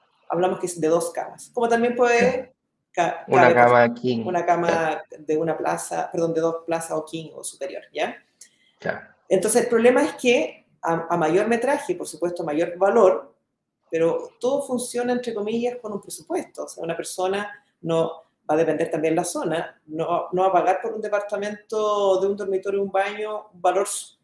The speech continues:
Speaker 1: gigantesco, porque la usabilidad va a ser,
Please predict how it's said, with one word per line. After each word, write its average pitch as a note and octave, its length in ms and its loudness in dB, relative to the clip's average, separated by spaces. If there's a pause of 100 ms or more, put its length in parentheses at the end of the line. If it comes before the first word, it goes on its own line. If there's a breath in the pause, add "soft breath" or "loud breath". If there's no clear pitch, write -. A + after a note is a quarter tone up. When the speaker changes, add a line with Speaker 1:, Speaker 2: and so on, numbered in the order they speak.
(140)
Speaker 1:
gigantesco, A3+ 1040 -2 (200)
porque F#3+ 260 0
la G3 100 8
usabilidad G3+ 600 4
va B3+ 60 6
a B3 60 6
ser, B3+ 400 -4